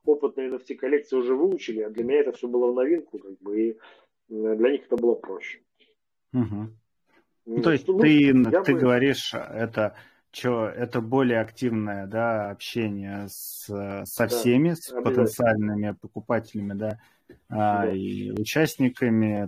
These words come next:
Speaker 2: то есть человек должен быть со свободным английским, очень активно этим
Speaker 1: Да.
Speaker 2: заниматься, и там больше, больше маркетинговых усилий, направленных
Speaker 1: Ну,
Speaker 2: на
Speaker 1: это,
Speaker 2: взаимодействие,
Speaker 1: это если
Speaker 2: да?
Speaker 1: ты, если ты говоришь о прям такой, о крутой коллекции, о блючипе,
Speaker 2: Мгм.
Speaker 1: да,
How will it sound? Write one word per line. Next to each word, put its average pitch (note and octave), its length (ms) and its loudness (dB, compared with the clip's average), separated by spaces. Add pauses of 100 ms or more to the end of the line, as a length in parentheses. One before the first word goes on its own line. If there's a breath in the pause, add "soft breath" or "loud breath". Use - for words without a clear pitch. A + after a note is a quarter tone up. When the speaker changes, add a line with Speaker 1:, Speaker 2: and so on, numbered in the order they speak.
Speaker 2:
то G2+ 100 -4
есть - 340 -8
человек G#2 320 0
должен G2+ 400 0
быть F#2+ 160 -4
со - 100 -16
свободным G2+ 540 -2
английским, A#2 760 0
очень G#2+ 320 -6
активно G2+ 420 -6
этим G2+ 220 -10
Speaker 1:
Да. G#2 80 -8
Speaker 2:
заниматься, B2 480 0 (340 loud breath)
и C3 680 6
там G2+ 340 -8
больше, G#2+ 760 -2 (180)
больше A2+ 340 0
маркетинговых G#2+ 720 -2
усилий, A2+ 400 -4
направленных G2+ 580 -2
Speaker 1:
Ну, F#2+ 120 0
Speaker 2:
на G#2 180 -6
Speaker 1:
это, G2+ 240 2
Speaker 2:
взаимодействие, G#2 280 0
Speaker 1:
это E3 160 -2 (120)
если C#3+ 160 -4
Speaker 2:
да? - 60 -4
Speaker 1:
ты, D#3+ 220 -8 (280)
если D3 380 -4
ты D3 160 -6
говоришь D3 580 0
о C#3+ 160 0
прям C3+ 360 -2
такой, A#2+ 580 0
о A2+ 80 -12
крутой A#2+ 440 -2
коллекции, A#2+ 580 -4
о A2 60 -8
блючипе, B2+ 520 -6
Speaker 2:
Мгм. A#2+ 60 -2
Speaker 1:
да, F3+ 220 2